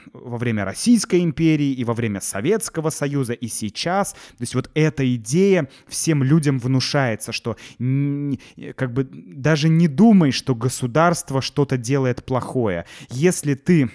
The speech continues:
критикуешь государство, ты критикуешь всю Россию, Родину, ты предатель, ты анти-, не знаю, м, антисоветский человек, антирусский человек,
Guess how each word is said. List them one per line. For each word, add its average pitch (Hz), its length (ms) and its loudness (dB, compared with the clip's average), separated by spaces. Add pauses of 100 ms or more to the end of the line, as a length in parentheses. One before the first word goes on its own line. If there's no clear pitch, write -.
(140)
критикуешь 131 640 0
государство, 123 840 -2 (260)
ты 180 140 4
критикуешь 151 800 2
всю 151 400 2
Россию, 143 720 0 (160)
Родину, 151 760 4 (220)
ты 175 140 4
предатель, 139 840 0 (200)
ты 156 240 2 (100)
анти-, 127 840 -2
не 117 100 -4
знаю, 101 300 -8 (240)
м, 76 340 -18
антисоветский 147 920 -2
человек, 156 560 -2
антирусский 135 1000 0
человек, 151 580 -4